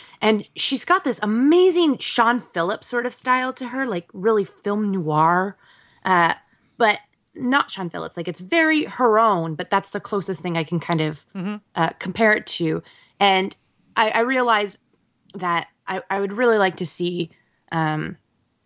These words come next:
Speaker 1: you know, her on it in future, but, um, I,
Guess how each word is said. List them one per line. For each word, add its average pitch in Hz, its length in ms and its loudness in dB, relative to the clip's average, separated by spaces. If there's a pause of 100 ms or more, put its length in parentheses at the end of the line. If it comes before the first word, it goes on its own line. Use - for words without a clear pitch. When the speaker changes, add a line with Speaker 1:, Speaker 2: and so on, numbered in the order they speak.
(560)
Speaker 1:
you 202 100 -2
know, 165 140 0
her 175 200 2
on 175 120 4
it 170 80 0
in 175 140 -4
future, 180 640 -2
but, 165 180 2 (600)
um, 214 340 -8 (280)
I, 214 140 -4